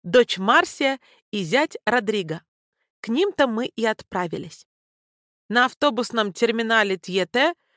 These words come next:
с автостопом мы даже не пробовали заморачиваться. Мы познакомились с молодым бразильцем по имени Родриго. Он, кстати, заметил, что Дэн выглядит как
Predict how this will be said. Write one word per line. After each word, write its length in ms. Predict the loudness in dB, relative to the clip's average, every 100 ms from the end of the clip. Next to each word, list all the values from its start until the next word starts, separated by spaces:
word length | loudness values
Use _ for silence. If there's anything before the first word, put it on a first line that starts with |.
| _ -4
с 80 | -2
автостопом 680 | -2 -4 -2 -2 0 0 0
мы 140 | 0
даже 340 | 2 2 2
не 100 | -4
пробовали 540 | -4 -2 0 0 0 -2
заморачиваться. 960 | 0 0 2 0 -2 -8 -8 -10 -14 _ _ _ -8
Мы 160 | -4 0
познакомились 880 | 0 0 -4 0 0 0 -4 -6 -16 -18
с 160 | -10
молодым 460 | -2 0 2 0 -2
бразильцем 640 | -2 -2 0 -4 -2 -4 -2
по 120 | -4 -2
имени 400 | -4 -4 -6 -8 -4
Родриго. 560 | -4 -2 -4 -6 -10 _ _ _ _ -16 -4
Он, 180 | -2 -2
кстати, 440 | -2 0 0 -2
заметил, 600 | -2 -2 -2 -2 -2 -4 -10 -14
что 280 | -6 -4 2
Дэн 340 | 4 4 2
выглядит 580 | 0 0 -2 -2 -6 -10 -20 -4
как 240 | -4 -4